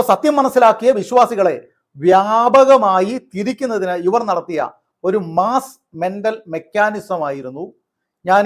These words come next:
ഈ കുറച്ചു മുമ്പ് വായിച്ച ഈ ഒരു നീണ്ട ചെറുകഥ. ആളുകളൊക്കെ സഭയെ മനസ്സിലാക്കി തുടങ്ങിയ,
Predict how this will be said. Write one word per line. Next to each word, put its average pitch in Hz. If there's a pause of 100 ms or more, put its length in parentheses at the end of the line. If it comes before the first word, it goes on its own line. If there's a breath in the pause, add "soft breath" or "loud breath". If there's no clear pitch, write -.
ഈ 202 (500)
കുറച്ചു 202
മുമ്പ് 180
വായിച്ച 180 (760)
ഈ 165
ഒരു 185
നീണ്ട 190 (120)
ചെറുകഥ. 160 (1400)
ആളുകളൊക്കെ 254 (280)
സഭയെ 208 (100)
മനസ്സിലാക്കി 233
തുടങ്ങിയ, 190